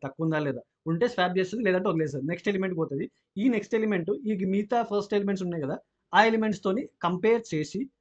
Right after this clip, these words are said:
Sort చేసేస్తది, just స్వాప్ చేస్తది. అట్లనే last దాకా వెళ్ళి ఈ మిగతా, ఆ, ఉన్న left side elements అన్నిటితోని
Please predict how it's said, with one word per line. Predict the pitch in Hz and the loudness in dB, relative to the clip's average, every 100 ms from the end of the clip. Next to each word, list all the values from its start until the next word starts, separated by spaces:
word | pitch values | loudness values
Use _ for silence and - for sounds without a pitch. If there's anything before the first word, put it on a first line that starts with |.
| _ _ - | _ _ -18
Sort | - 240 240 202 | -4 0 2 2
చేసేస్తది, | 175 160 160 | 0 -2 -2
just | 220 | -4
స్వాప్ | - 190 202 190 | 0 0 2 0
చేస్తది. | 165 143 131 147 | 0 -2 -8 -8
అట్లనే | 180 214 | -4 -2
last | 175 156 165 175 | 0 0 -2 -2
దాకా | 170 | -2
వెళ్ళి | 156 139 269 _ _ - | 0 -2 -4 _ _ -2
ఈ | |
మిగతా, | 180 180 185 202 202 160 | 0 2 2 0 0 -2
ఆ, | 151 160 | -2 0
ఉన్న | 165 170 | 0 0
left | 151 156 | -2 -2
side | 180 | 0
elements | 165 151 160 156 | 0 0 -2 -2
అన్నిటితోని | 139 160 156 143 196 | -2 -2 -2 -4 -6